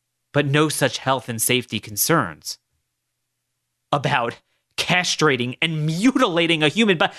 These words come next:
I mean, think about it. If you cut someone's arm off just because, I mean, it, you know, that's kind of outrageous, right?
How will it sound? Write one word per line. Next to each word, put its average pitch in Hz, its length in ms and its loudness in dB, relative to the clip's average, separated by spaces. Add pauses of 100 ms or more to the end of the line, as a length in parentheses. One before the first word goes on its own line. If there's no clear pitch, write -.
(100)
I - 20 -2
mean, 202 140 4
think 254 320 0
about 147 200 0
it. - 120 -10 (240)
If 170 120 0
you 180 80 2
cut - 280 -2
someone's 202 260 2
arm 165 260 2
off 104 220 0
just 147 220 -2
because, 127 420 -2
I 113 60 -6
mean, 117 260 -4 (100)
it, 76 260 -14 (140)
you 117 80 0
know, 104 60 0
that's 117 240 -2
kind 131 240 -4
of 123 60 0
outrageous, 117 500 0
right? 123 300 0